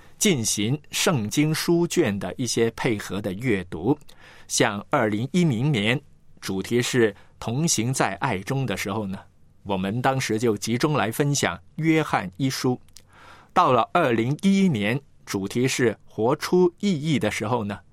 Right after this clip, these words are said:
我们就选读传道书来作为一个配合。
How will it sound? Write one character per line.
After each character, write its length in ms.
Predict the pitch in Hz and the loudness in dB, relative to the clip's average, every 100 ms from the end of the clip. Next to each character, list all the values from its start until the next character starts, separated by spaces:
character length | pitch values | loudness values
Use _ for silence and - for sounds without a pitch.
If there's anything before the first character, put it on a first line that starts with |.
| - | -16
我 140 | - 104 | -4 -2
们 160 | 95 | -2
就 160 | 123 139 | 0 2
选 420 | 107 - 98 87 95 | 2 0 -2 -4 -8
读 280 | 95 98 131 - - | -4 -2 -4 -6 -14
传 480 | - 82 95 101 135 | -8 -6 -6 -6 0
道 200 | 131 87 | 0 -2
书 340 | - 131 131 - - - | -2 0 0 -4 -20 -6
来 280 | 90 98 | -4 -4
作 280 | 117 147 104 | -2 0 0
为 320 | 95 95 127 147 - | -2 0 0 0 -4
一 100 | 123 | -8
个 100 | 98 | -6
配 260 | 87 123 82 | -6 -4 -6
合。 320 | - 95 | -6 -6